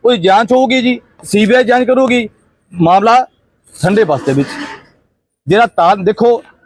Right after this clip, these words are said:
ਉੱਥੇ ਬਲਾਤਕਾਰ ਹੋਇਆ, ਸਭ ਕੁਝ ਹੋਇਆ, ਲੇਕਿਨ ਡਾਕਟਰਾਂ ਦੀ ਉਹਨਾਂ ਨਾਲ ਇੰਨੀ ਟਾਈ ਅਪ ਹੈਗੀ ਆ ਕਿ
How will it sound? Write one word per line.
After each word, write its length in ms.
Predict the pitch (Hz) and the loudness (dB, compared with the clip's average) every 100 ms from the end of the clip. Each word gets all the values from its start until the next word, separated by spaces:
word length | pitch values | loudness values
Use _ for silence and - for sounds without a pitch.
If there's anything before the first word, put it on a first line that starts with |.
| - | -2
ਉੱਥੇ 340 | 214 262 254 | -2 2 0
ਬਲਾਤਕਾਰ 500 | 214 180 196 208 220 | 0 0 0 0 0
ਹੋਇਆ, 300 | 208 202 214 - _ | 2 2 0 -2 _
ਸਭ 220 | - 214 | -4 -2
ਕੁਝ 160 | 220 214 | 0 2
ਹੋਇਆ, 260 | 190 196 196 _ _ - | 2 0 -2 _ _ -2
ਲੇਕਿਨ 360 | 170 220 247 226 _ _ _ _ _ - | 0 2 0 -4 _ _ _ _ _ -4
ਡਾਕਟਰਾਂ 440 | 151 190 208 240 262 | 2 2 2 0 0
ਦੀ 100 | 254 | 2
ਉਹਨਾਂ 220 | 247 254 | 2 2
ਨਾਲ 260 | 247 247 226 | 2 0 0
ਇੰਨੀ 260 | 196 214 277 | 0 2 0
ਟਾਈ 300 | 226 202 214 | 0 0 0
ਅਪ 80 | 208 | 0
ਹੈਗੀ 320 | 170 196 220 | -2 0 2
ਆ 180 | 185 202 | 2 2
ਕਿ 460 | 247 _ _ - | 0 _ _ -4